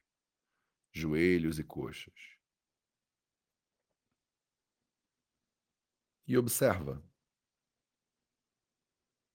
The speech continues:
Observa as sensações presentes aí.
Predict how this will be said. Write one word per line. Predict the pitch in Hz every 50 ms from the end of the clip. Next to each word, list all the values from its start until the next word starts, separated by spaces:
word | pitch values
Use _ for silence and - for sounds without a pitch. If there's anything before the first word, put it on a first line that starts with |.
| _ _ _ _ _ _ _ _ _ _ _ _ _ _ _ _ _ _ _ _ _ _ _ _ _ _ _ _ _ _ _ _ _ _ _ _ _ _ _ _
Observa | 117 113 107 - 156 147 147 156
as | 139 -
sensações | - 139 131 123 - 117 - - - - 90 98 107 101 87 -
presentes | - 82 80 78 73 78 76 80 87 - - 76 78
aí. | 76 73 73 76 76 92 -